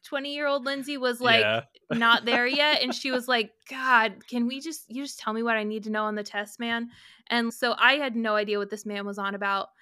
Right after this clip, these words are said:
Speaker 1: and, but I still needed an A. I think I paid
Speaker 2: Yeah.
Speaker 1: you off with pretzel M and Ms, and, uh,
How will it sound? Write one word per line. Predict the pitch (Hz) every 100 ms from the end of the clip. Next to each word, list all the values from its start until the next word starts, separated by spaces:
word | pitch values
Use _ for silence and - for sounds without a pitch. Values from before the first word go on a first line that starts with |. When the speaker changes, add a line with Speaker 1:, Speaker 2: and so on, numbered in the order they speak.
| _ _ _
Speaker 1:
and, | 220 220 214 208 208 202 - _ -
but | 208 247 -
I | 202 214
still | 208 - 214
needed | 208 202 202
an | 190
A. | 190 185 202 _ -
I | 214 214 - -
think | 262 254
I | 262
paid | 262 247
Speaker 2:
Yeah. | 220
Speaker 1:
you | 226
off | 208
with | 226 -
pretzel | 233 226 233
M | 220
and | 220 214 226
Ms, | 247 247 -
and, | 226 220 214
uh, | 214 208 202 208